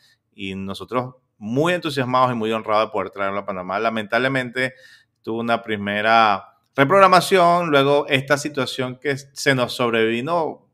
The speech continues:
prácticamente veinticua, a veinticuatro horas de iniciarlo, ¿no? Y que tratamos hasta último momento de poder ejecutarlo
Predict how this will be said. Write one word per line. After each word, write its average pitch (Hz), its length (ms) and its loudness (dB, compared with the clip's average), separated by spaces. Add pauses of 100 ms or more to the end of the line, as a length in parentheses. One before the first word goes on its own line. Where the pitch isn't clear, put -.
(240)
prácticamente 127 580 -2
veinticua, 127 640 2
a 117 40 8
veinticuatro 123 560 0
horas 151 140 4
de 147 80 0
iniciarlo, 110 680 -2
¿no? 160 280 -6 (360)
Y 113 140 -12
que 117 160 -4
tratamos 110 560 2
hasta 139 200 -2
último 131 300 -2
momento 110 500 -2
de 135 80 2
poder 107 320 -2
ejecutarlo 123 840 0